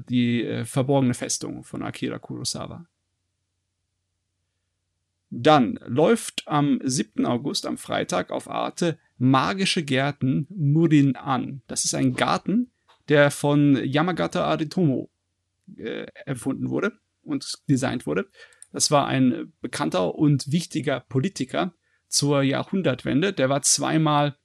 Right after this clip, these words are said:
Premierminister von Japan. Am zwölften August haben wir dann auf N T V Archaic Festivals, der Baumstamm-Todesritt in Japan. Also hört sich sehr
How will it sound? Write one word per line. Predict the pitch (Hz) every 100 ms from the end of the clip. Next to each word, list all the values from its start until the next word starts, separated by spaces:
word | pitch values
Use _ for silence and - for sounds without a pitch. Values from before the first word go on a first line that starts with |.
| _
Premierminister | - 143 120 120 110 -
von | - - 165
Japan. | - - - 185 - _ _ _ _ _ _ _ _ _ _ _ _ _ _ _ _ _ _ _ _ _ _
Am | 151 156 151 139
zwölften | - 151 208 240 - 143
August | 120 123 147 196 - -
haben | 151 143
wir | 143
dann | 131 139 143 -
auf | 123 -
N | 165 190
T | 139
V | 143 139 - _ _ -
Archaic | 143 143 - 175 196 185 -
Festivals, | - 175 - 131 113 - - - - _ _ _ _ _ 143
der | 135
Baumstamm-Todesritt | 117 139 190 - - 139 131 143 147 147 - 135 -
in | 123
Japan. | 120 135 135 135 -
Also | 139 156
hört | 180
sich | 185 -
sehr | 160 143 120